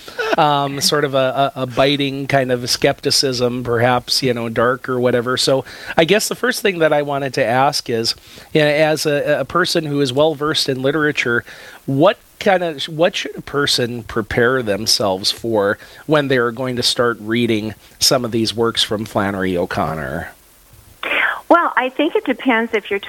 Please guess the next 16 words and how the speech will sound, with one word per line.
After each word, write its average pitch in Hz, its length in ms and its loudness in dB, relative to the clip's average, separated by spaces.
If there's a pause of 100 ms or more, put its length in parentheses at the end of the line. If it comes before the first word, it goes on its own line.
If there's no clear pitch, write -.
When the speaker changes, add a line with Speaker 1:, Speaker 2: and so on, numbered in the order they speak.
Speaker 2:
talking 202 320 -6
about 170 300 -2
her 165 180 -12
fiction 147 720 -6 (300)
or 170 140 2
her 156 180 -4
nonfiction. 147 920 -4 (580)
Because 220 300 4
Speaker 1:
Okay. 123 140 -6
Speaker 2:
I 254 240 0
find 226 460 -6
her 240 120 -4
nonfiction 185 840 -2
pieces, 170 520 -2
her 220 320 0
essays, 170 680 0